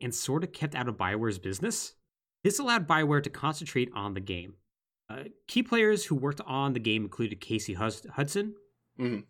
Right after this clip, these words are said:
Speaker 1: who was the director and co-writer of the game's scenario and plot, and also he was the director of Knights of the Old Republic, which I actually did not realize. And a name I'm going to butcher, but it is important, um, uh, Drew Karpyshyn,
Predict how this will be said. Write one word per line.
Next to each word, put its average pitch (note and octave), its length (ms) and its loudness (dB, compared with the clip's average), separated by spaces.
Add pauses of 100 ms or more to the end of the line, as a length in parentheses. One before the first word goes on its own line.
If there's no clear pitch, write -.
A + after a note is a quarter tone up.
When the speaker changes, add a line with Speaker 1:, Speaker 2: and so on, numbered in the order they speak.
Speaker 1:
who C3+ 220 6
was B2 260 0
the A#2 160 2
director A2+ 400 -2
and G#2+ 160 -6
co-writer A2+ 480 0
of G#2+ 180 -8
the A2 60 -10
game's G#2 260 -2
scenario G#2+ 380 -2
and G2 100 -6
plot, - 460 -6 (400)
and F3 100 4
also A3 320 0
he - 100 0
was F#3+ 180 2
the G3+ 200 0
director E3 460 0
of A#2 120 0
Knights A#2+ 220 -2
of B2+ 80 -10
the A2 80 0
Old G#2 160 -2
Republic, A2+ 460 -6
which - 260 -8
I A#2 80 0
actually B2 540 -6 (280)
did A#2+ 140 0
not G#2+ 300 0
realize. G#2 580 -6 (540)
And E3 180 4
a D3 100 2
name E3+ 380 6
I'm C#3 200 2
going B2+ 300 0
to E3+ 120 -4
butcher, A#2 380 -2
but F#2+ 160 -4
it G2+ 120 -6
is A2 140 -2
important, G2 600 -2
um, G#2 420 -6 (500)
uh, A2 580 -2
Drew E3 240 4
Karpyshyn, A#2+ 720 -4